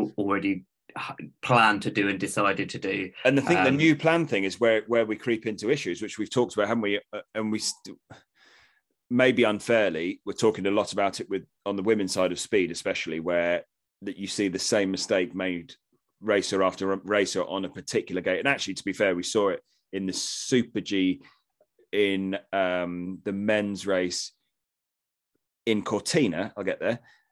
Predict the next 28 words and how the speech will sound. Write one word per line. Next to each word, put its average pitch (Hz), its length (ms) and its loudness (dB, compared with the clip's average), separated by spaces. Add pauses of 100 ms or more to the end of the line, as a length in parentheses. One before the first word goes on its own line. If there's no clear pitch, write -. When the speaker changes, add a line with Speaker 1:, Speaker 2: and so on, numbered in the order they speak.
Speaker 2:
um, 98 460 2
where, 107 340 4
you 110 100 2
know, 104 120 2
that, 104 260 0 (120)
it 98 100 -8
was 101 160 -6
that 101 220 0
sort - 300 -4
of 101 80 0
shimmy 104 440 4
into 98 220 -2
that 101 200 -2
banana 101 440 2
where 92 440 0
Kilde 101 420 0
came 98 260 -4
out 95 280 0
and 92 100 -8
a 90 40 -18
couple 98 260 -4
of - 60 -16
came 90 200 0
out. 85 280 -4
And 98 100 -4
I 101 40 -6
think 113 340 0
that 113 220 0